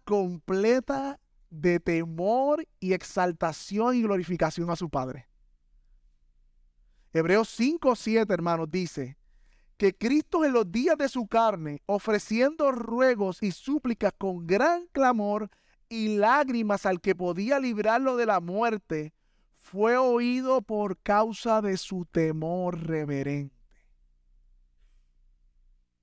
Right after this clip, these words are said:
Y aunque era hijo, y esto es un misterio, hermano, que nos debe sobrecoger. Y aunque era hijo, por lo que padeció, aprendió la obediencia.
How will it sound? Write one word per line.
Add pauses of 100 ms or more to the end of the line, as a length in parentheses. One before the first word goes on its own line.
(500)
Y
aunque
era
hijo, (340)
y
esto
es
un
misterio,
hermano, (1900)
que
nos
debe
sobrecoger. (1900)
Y
aunque
era
hijo,
por
lo
que
padeció,
aprendió
la
obediencia.